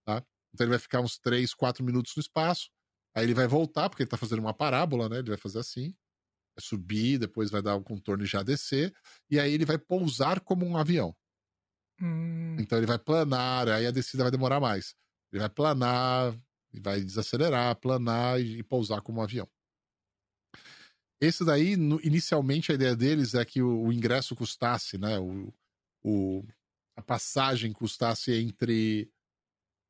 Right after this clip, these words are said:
Speaker 1: eh, duzentos e duzentos e cinquenta mil dólares por pessoa. Só que a procura tá tão grande pra fazer isso hoje que tá na, já subiu pra faixa dos quatrocentos, quatrocentos e cinquenta mil.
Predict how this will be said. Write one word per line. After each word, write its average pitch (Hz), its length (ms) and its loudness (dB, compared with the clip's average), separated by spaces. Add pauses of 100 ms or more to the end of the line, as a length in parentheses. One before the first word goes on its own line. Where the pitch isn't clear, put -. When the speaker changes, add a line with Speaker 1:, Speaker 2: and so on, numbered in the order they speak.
Speaker 1:
eh, 110 180 -2
duzentos 113 420 -2
e 143 80 -6
duzentos 127 300 -2
e - 20 -12
cinquenta 123 260 -2
mil 123 120 2
dólares 104 420 2
por - 160 -10
pessoa. 92 480 -6 (1000)
Só 143 120 2
que 135 60 2
a - 20 4
procura 143 340 2
tá 143 100 2
tão 196 220 -2
grande 127 560 2 (720)
pra 123 100 0
fazer 113 300 0
isso 113 340 0
hoje 101 520 0 (760)
que 123 100 -2
tá 120 220 0
na, 127 120 2 (120)
já 123 180 2
subiu 120 300 0
pra 123 140 -2
faixa 117 220 0
dos 117 120 -8
quatrocentos, 120 360 -4
quatrocentos 117 280 -6
e - 40 -10
cinquenta 113 320 -6
mil. 95 200 -6